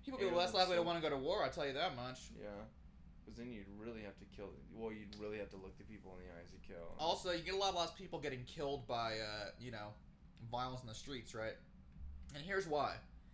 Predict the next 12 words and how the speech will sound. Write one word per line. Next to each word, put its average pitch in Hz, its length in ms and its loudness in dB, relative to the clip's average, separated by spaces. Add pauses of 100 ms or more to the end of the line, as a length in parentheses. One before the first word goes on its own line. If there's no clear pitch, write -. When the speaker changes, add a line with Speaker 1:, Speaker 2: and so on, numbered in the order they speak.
(340)
Speaker 1:
It's - 220 -6
easy 247 280 0
to 214 80 0
kill 220 260 2
someone 147 340 0
with 110 40 -6
a 110 100 -8
gun. 92 220 -4 (1400)
Anyone 190 380 2
can 143 140 -8
do 123 180 -4
it. - 100 -10